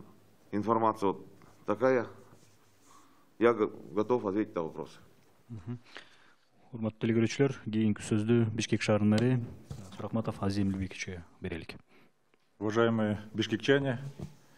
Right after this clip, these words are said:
Speaker 3: мэрия города Бишкек, пресс-служба мэрии города Бишкек сделали мониторинг обращений граждан в средства массовой информации и социальных сетях. Наиболее часто задаваемые вопросы были необходимость введения режима Ч С в Бишкеке,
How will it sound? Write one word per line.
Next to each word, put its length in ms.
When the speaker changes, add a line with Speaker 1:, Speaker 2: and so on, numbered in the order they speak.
Speaker 3:
мэрия 340
города 360
Бишкек, 400
пресс-служба 680
мэрии 260
города 320
Бишкек 320
сделали 500
мониторинг 580
обращений 500
граждан 480
в 40
средства 360
массовой 320
информации 460
и 20
социальных 480
сетях. 340
Наиболее 460
часто 320
задаваемые 480
вопросы 340
были 380
необходимость 580
введения 380
режима 360
Ч 260
С 160
в 40
Бишкеке, 520